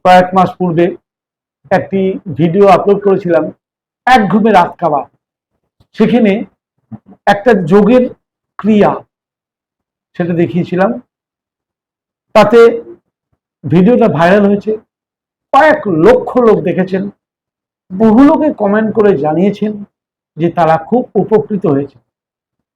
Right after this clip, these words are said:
হ্যাঁ, দু একজন বলেছেন কোনো লাভ হয়নি, বলতেই পারেন, তিনি মিথ্যে বলেননি,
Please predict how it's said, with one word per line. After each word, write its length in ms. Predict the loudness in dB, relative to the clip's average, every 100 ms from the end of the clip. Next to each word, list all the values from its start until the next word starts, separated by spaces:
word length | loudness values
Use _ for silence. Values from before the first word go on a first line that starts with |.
| _ _
হ্যাঁ, 200 | 0 0
দু 160 | 0 2
একজন 300 | 2 2 -2 2
বলেছেন 380 | 4 4 0 -6 -12 _
কোনো 180 | -6 0
লাভ 200 | 2 2
হয়নি, 260 | 0 -4 -8 -14 _ _ _ _ _ _ _ _ _ _
বলতেই 340 | -6 -4 -6 -2
পারেন, 200 | -4 -4 _ _ _ _ _ _ _ _ _ _ _ _ _ -2
তিনি 140 | 4
মিথ্যে 280 | 4 4 2
বলেননি, 420 | 4 4 4 0